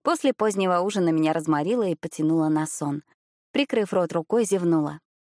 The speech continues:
"Спасибо, Мина, очень вкусно. Устала я, пойду в комнату".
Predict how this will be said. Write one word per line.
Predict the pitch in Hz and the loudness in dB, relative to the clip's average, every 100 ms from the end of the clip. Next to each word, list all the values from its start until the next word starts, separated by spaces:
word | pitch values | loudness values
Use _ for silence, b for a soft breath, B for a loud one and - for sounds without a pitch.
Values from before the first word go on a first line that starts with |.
| _ _ | _ _
"Спасибо, | - - 226 - 240 226 | -6 -2 0 0 2 2
Мина, | 214 214 202 190 - | 2 0 0 -4 0
очень | 175 170 165 165 160 | 2 2 2 0 0
вкусно. | - 170 156 175 156 - _ - | -2 -6 -4 -4 -4 -8 _ -2
Устала | 285 - 285 | -2 0 -2
я, | 202 175 - _ - | -2 -6 -10 _ 0
пойду | 233 233 320 | 0 2 -2
в | - | -2
комнату". | 190 180 185 - | 0 0 -2 -6